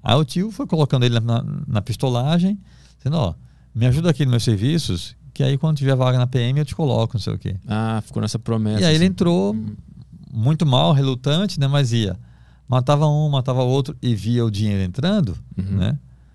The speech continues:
Speaker 1: Também tem isso, né? Uma coisa que eu deixo muito claro no livro, que também tinha coisa da, da, da ambição, né? Ele fazia, ficava mal, pedia perdão a Deus, rezava lá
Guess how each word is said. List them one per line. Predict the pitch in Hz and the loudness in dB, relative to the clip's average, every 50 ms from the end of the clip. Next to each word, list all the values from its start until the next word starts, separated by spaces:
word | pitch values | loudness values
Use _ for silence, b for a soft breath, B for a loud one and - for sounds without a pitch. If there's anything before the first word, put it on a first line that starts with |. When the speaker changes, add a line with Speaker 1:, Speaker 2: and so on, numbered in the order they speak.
| b b | b b
Speaker 1:
Também | - 107 104 | -2 0 0
tem | 104 - - 254 202 | 0 -2 -2 0 0
isso, | 131 113 - 113 | 0 0 0 -2
né? | 92 90 98 101 b b b b b | -4 -4 -4 -6 b b b b b
Uma | - - 92 | -6 -6 -6
coisa | - - 107 113 110 | -2 0 0 0 0
que | - - | 0 0
eu | |
deixo | 117 120 120 - 143 | 0 0 0 0 -2
muito | 160 190 - | -4 -2 -2
claro | 175 151 131 120 | 0 0 2 2
no | 117 107 | 2 0
livro, | 98 92 85 78 78 82 - B B B B B B B B B B B B - - - - - | 0 0 -2 -4 -6 -12 -12 B B B B B B B B B B B B -20 -20 -20 -20 -14
que | - 87 | -14 -8
também | - 92 90 107 | -4 -2 -2 -2
tinha | 113 113 - 156 196 190 | -2 -2 -4 -2 -2 -2
coisa | - - 160 147 131 117 | 0 2 2 2 2 2
da, | 110 107 101 98 | 2 2 2 2
da, | 95 95 90 87 87 87 - - - - - - | 0 0 0 0 -2 -4 -6 -8 -12 -16 -18 -14
da | - 107 90 101 | -8 -4 -2 0
ambição, | 104 104 107 110 - - - 98 87 80 76 | 0 0 -2 -4 -4 -2 -2 -2 -2 -2 -6
né? | 80 80 78 82 92 101 - b b b b b b b b b b b b - | -6 -6 -4 -4 -4 -4 -6 b b b b b b b b b b b b -6
Ele | - 90 95 95 | -4 -2 -2 -2
fazia, | - 117 117 107 92 113 127 143 151 156 151 147 147 - b b b b b b b b b b _ - - _ - - - _ _ - - | 0 0 0 0 2 0 0 2 2 2 2 0 0 -4 b b b b b b b b b b _ -20 -20 _ -20 -20 -20 _ _ -20 -20
ficava | - - - 117 95 104 | -14 -8 -6 -4 -2 -2
mal, | 104 101 107 117 127 131 131 127 | 0 0 2 2 2 2 2 0
pedia | 123 - - 95 95 104 | -2 -4 -6 -2 -2 0
perdão | 95 - 101 98 101 101 | 0 0 -2 -2 0 0
a | 98 92 | -2 0
Deus, | 87 104 113 123 123 - | 0 0 0 0 0 0
rezava | - - 107 98 85 104 110 110 107 98 | 0 -2 -2 -2 0 0 0 2 2 0
lá | 95 95 95 95 92 87 85 - - | 0 0 0 2 0 0 -2 -4 -8